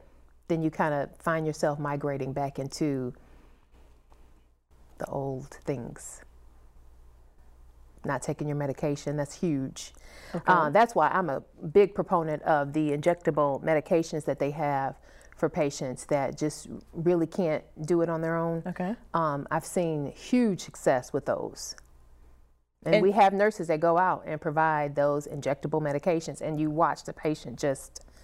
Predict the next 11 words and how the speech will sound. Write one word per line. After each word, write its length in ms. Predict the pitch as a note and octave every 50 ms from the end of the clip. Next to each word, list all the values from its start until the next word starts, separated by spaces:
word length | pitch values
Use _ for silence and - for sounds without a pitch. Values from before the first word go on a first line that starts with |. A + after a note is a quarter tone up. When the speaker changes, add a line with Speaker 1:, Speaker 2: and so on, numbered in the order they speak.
| - - - - - -
Speaker 1:
blossom. 460 | D3+ C#3+ A#2+ - - - C3 B2+ - - - - - - - - -
Speaker 2:
So 140 | - C#4
when 120 | B3 A#3+ B3
you 100 | C#4+ D#4
say 320 | D4+ - B3 A3 G#3 - -
injectable 500 | F3 F#3 F3+ - G#3 A3+ - A3+ A#3 A3
medications, 760 | A3 G#3 G#3 A3 - G3+ E3 D#3 D#3+ - - - F#3+ D#3 -
Speaker 1:
Mm-hmm. 240 | - E3+ D#3+ F3 F3+
Speaker 2:
you're 120 | F3+ G3
talking 280 | - A3 F#3+ F#3 G3+ F#3
about 340 | F#3 F3+ E3+ E3 - -